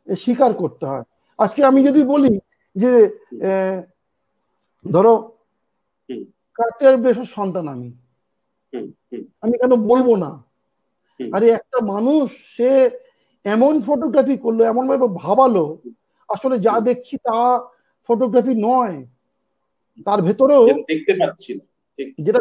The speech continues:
Speaker 1: দেখতে পাচ্ছি না সেটা কোথায়?
Speaker 2: হুম। ঠিক।
Speaker 1: ওখানে কে আছে বা কে নেই? আসলে যে আছে সে তো দেখছো তো।
Speaker 2: আচ্ছা।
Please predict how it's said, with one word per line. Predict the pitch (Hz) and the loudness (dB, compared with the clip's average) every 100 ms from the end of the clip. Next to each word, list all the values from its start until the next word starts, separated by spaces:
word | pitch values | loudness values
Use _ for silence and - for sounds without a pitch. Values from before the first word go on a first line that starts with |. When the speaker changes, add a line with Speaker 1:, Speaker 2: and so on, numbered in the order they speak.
| 202 | 0
Speaker 1:
দেখতে | 220 269 | -2 -4
পাচ্ছি | - 208 208 - | -6 -8 -6 -4
না | 277 | -4
সেটা | 214 247 | -2 -2
কোথায়? | 190 175 123 113 110 | -2 -6 -10 -16 -18
Speaker 2:
হুম। | 104 95 _ _ _ _ _ _ _ _ _ _ _ _ - | -20 -20 _ _ _ _ _ _ _ _ _ _ _ _ -16
ঠিক। | - - _ _ - | -16 -18 _ _ 2
Speaker 1:
ওখানে | 233 277 311 | 4 2 -2
কে | - 285 | -2 0
আছে | 226 208 208 302 | 0 0 -4 -6
বা | 262 269 | -2 -4
কে | 269 269 233 | -2 -4 -2
নেই? | 202 247 165 120 _ _ | 0 0 -2 -8 _ _
আসলে | 208 190 285 | -6 -2 0
যে | 202 226 262 | 0 2 2
আছে | 262 | 2
সে | 254 | -4
তো | 254 | -4
দেখছো | 262 285 - 359 | -2 -2 -2 -2
তো। | 226 151 120 _ _ _ _ _ _ - | 0 -2 -8 _ _ _ _ _ _ -20
Speaker 2:
আচ্ছা। | - | -20